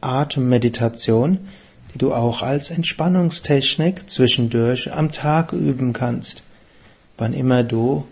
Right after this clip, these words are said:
abschalten willst, wann immer du neue Kraft bekommen willst, wann immer du neue Bewusstheit haben willst. Sitze ruhig und gerade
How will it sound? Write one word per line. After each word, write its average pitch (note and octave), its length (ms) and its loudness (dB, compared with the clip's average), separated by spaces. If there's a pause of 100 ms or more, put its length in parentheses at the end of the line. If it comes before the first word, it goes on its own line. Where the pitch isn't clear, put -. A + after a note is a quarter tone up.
(240)
abschalten D3 880 0
willst, C3 420 0 (460)
wann C3+ 140 0
immer E3 220 4
du F3 240 2 (760)
neue C#3+ 320 4
Kraft - 440 -4
bekommen B2+ 480 2
willst, A#2+ 420 0 (600)
wann A2 160 -2
immer B2 260 0
du B2+ 120 4
neue B2 300 4
Bewusstheit C#3 880 2
haben A#2 400 -2
willst. - 480 -6 (1080)
Sitze G#3 440 2
ruhig G#3+ 500 4
und G3 220 0
gerade C#3+ 680 4